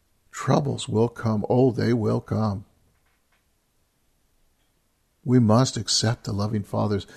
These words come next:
chastening hand. Hebrews reminds us in chapter twelve, "For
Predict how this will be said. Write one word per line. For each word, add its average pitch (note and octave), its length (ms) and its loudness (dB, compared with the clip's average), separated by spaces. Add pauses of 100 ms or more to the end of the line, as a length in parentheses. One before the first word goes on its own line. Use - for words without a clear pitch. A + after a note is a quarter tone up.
(480)
chastening G#2+ 600 0
hand. A2+ 320 -2 (1160)
Hebrews C3 440 4
reminds G#2+ 520 0
us - 180 -4
in G#2+ 120 -2
chapter G#2 360 -4
twelve, A#2+ 460 -2
"For A2 200 -2